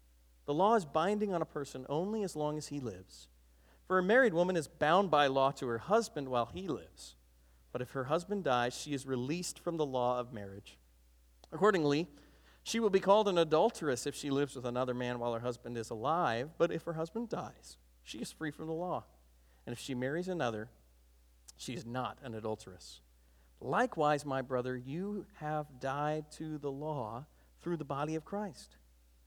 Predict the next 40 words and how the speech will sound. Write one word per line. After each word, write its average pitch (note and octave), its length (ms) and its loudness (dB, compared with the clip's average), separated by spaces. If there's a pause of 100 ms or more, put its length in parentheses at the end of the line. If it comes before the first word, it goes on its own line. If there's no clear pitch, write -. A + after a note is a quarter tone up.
(120)
so - 180 -2
that C3+ 140 -2
you F3+ 200 -4
may D#3+ 220 0
belong C#3+ 540 -2
to C#3 240 -8
another, A2+ 460 -8 (760)
to C#3 120 -6
Him D#3+ 260 0
who D3 120 -2
has C3 140 -6
raised D#3 400 -2
you E3 80 -8
from D3+ 240 -4
the C#3+ 80 -6
dead, G2 300 -12 (440)
in D3 180 -2
order F#3 280 6
that E3 160 2
we E3+ 160 -4
may D3+ 180 0
bear C3+ 380 2
fruit C3 320 -8
for A2 160 -10
God. - 180 -20 (640)
For D3 140 -2
while D#3+ 340 6
we D#3+ 120 0
were D3 120 0
living D#3 300 2
in D3+ 80 2
our C#3+ 100 2
flesh, B2+ 400 -2
our A#2+ 100 -6
sinful D#3+ 420 -6
passions, C3 520 -8
aroused D3 640 2
by C#3+ 160 0
the C#3+ 100 -4
law, A#2 400 -6